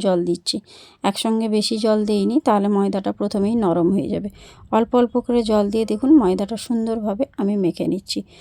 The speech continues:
আর যত ময়দাটাকে এইভাবে একটু ঠেসে ঠেসে মাখবেন, দেখবেন ময়দাটা একেবারে নরম হবে তুলোর মতো। তো এই পর্যায়ে দেখুন ময়দাটা সুন্দরভাবে আমার মাখা হয়ে গিয়েছে। আর এখন দেখুন হাতে কিন্তু একটুও জড়িয়ে যাচ্ছে না, এইভাবে একদম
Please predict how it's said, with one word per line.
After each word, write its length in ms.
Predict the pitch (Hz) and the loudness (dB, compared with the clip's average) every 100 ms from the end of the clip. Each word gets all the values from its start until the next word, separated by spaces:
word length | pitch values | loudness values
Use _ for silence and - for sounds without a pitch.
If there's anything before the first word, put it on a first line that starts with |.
| - - | -20 -8
আর 100 | 190 185 | -4 -2
যত 160 | 202 202 247 | -2 0 0
ময়দাটাকে 440 | 233 226 220 233 240 | 0 0 -2 -2 -2
এইভাবে 280 | 226 202 226 226 | -2 -2 -4 -4
একটু 120 | 233 220 | -6 -6
ঠেসে 220 | 226 226 220 | -4 -4 -4
ঠেসে 220 | 214 226 | -4 -4
মাখবেন, 440 | 214 196 190 240 339 - - _ 208 | -2 -4 -2 0 0 -2 -20 _ -2
দেখবেন 400 | 214 202 226 339 - 208 | -2 0 2 2 2 0
ময়দাটা 380 | 202 208 208 - | 2 0 -2 -4
একেবারে 440 | 208 - 240 240 285 269 | -4 -2 -2 0 0 0
নরম 280 | 202 196 214 233 | 0 0 -2 -2
হবে 180 | 208 220 277 | -2 -2 -2
তুলোর 300 | 214 190 175 165 | -2 0 0 -2
মতো। 220 | 196 - 208 _ _ _ - | -6 -8 -16 _ _ _ -2
তো 20 | 220 | 0
এই 100 | 226 | 0
পর্যায়ে 320 | 233 226 233 226 | 0 0 -2 -2
দেখুন 260 | 220 262 311 | -2 2 4
ময়দাটা 400 | 240 202 214 226 | 4 0 -4 -6
সুন্দরভাবে 640 | 214 240 233 233 214 214 214 | -6 -2 0 0 0 -2 -2
আমার 200 | 208 214 | -2 -2
মাখা 280 | 214 196 208 214 | -4 -4 -4 -2
হয়ে 160 | 202 202 | -2 -2
গিয়েছে। 280 | 196 202 226 | -4 -4 -4
আর 100 | 196 | -4
এখন 220 | 190 202 190 | -4 -4 -2
দেখুন 200 | 196 269 - - - - | 0 0 0 -6 -20 -4
হাতে 280 | 220 220 247 | -2 0 2
কিন্তু 280 | 247 240 247 - | 2 0 -2 -4
একটুও 360 | - - 247 247 | -10 -2 0 2
জড়িয়ে 360 | 208 190 185 180 | 2 0 0 -2
যাচ্ছে 240 | 170 - 214 | -4 -6 -8
না, 100 | 196 - - - | -8 -12 -16 -4
এইভাবে 380 | 226 220 233 226 - | 0 2 0 -2 -4
একদম 300 | - 214 | -8 -2